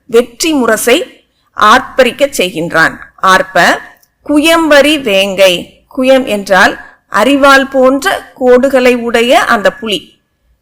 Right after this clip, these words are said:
வேங்கை, வேங்கை என்றால் புலி என்பது நமக்கு தெரியும். அந்த வரியை உடைய அந்த புலி போன்ற வீரர்கள், வயவர் என்றால் வீரர்கள், அந்த வீரர்களுக்கான உவமை அது.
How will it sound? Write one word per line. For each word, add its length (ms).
வேங்கை, 420
வேங்கை 320
என்றால் 300
புலி 240
என்பது 360
நமக்கு 300
தெரியும். 500
அந்த 280
வரியை 460
உடைய 500
அந்த 260
புலி 340
போன்ற 460
வீரர்கள், 540
வயவர் 440
என்றால் 460
வீரர்கள், 440
அந்த 200
வீரர்களுக்கான 720
உவமை 420
அது. 180